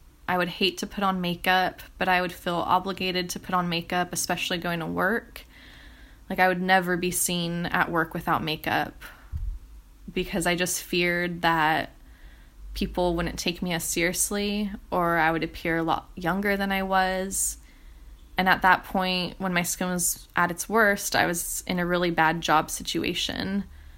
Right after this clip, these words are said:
So this was a real fear for me of not being taken seriously and that it would affect my performance at work.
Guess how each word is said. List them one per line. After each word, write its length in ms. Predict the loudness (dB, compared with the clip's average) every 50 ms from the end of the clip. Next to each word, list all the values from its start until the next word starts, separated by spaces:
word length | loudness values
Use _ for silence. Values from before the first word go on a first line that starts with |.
| -20 -18 -10
So 400 | -6 -4 0 2 4 4 4 2
this 280 | 2 0 0 0 0 -2
was 140 | -2 0 0
a 80 | 2
real 180 | 2 2 2 0
fear 280 | 0 0 0 0 0 0
for 180 | 0 -2 -2
me 320 | 0 0 0 0 -2 -2 -4 -8 -10 -8 -4 -2
of 140 | -2 2 2
not 240 | 2 2 2 2
being 160 | -2 -2 -2 -2
taken 340 | -2 -2 -2 -2 -2 -2
seriously 880 | -2 -2 -2 -2 -2 -2 -2 -2 -2 -2 -2 -4 -2 -2 -2 -4 -6 -8 -8 -6
and 180 | -4 -2 2 4
that 340 | 4 4 4 2 0 -4 -8 -16 -18 -8 -4
it 100 | -2 0
would 280 | 0 0 0 -2 -6 -10 -12 -16 -20 -20 -20 -20 -20 -20 -20 -20 -20 -20 -8 -6 -6
affect 440 | -6 0 2 2 2 2 0 -2
my 160 | 0 0 0 0
performance 640 | 0 -4 -6 -4 -2 -2 -2 0 -2 -4 -2 0
at 160 | -2 -2 -2
work. 500 | -4 -4 -4 -4 -4 -8 -12 -18 -18 -18